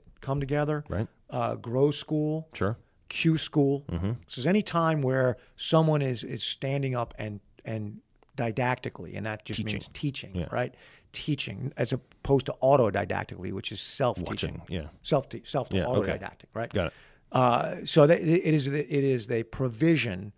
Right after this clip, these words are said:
Speaker 1: of formal leadership training in some way,
Speaker 2: Mm-hmm.
Speaker 1: in some manner.
Speaker 2: Yeah.
Speaker 1: So in F three,
Speaker 2: So after schooling.
Speaker 1: That's right.
Speaker 2: Yeah.
Speaker 1: You have apprenticeship, which is the ingraining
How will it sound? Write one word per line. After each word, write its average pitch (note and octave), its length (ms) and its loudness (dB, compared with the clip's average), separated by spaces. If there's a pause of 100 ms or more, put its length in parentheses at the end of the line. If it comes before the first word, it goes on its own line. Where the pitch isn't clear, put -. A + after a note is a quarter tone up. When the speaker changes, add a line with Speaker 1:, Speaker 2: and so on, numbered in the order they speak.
(260)
Speaker 1:
of A#2 100 -4
formal C3+ 480 2
leadership A#2+ 480 -2 (200)
training A2 640 -2
in B2 220 -4
some G#2+ 600 -4 (160)
way, G2 180 -4
Speaker 2:
Mm-hmm. G2 160 2 (280)
Speaker 1:
in B2 160 -2
some G#2+ 300 -4
manner. F#2 380 -8 (220)
Speaker 2:
Yeah. - 200 -2
Speaker 1:
So B2 300 4
in C#3 140 4
F D3+ 100 4
three, F2+ 120 4
Speaker 2:
So G2+ 40 8
after B2+ 180 8
schooling. E2 460 0 (140)
Speaker 1:
That's A2+ 240 -2
right. - 180 -8
Speaker 2:
Yeah. - 140 -6
Speaker 1:
You B2+ 80 -2
have A#2 100 -2
apprenticeship, - 800 -6 (420)
which A#2+ 240 -2
is A2 160 0
the A2 80 -4
ingraining A#2+ 560 -4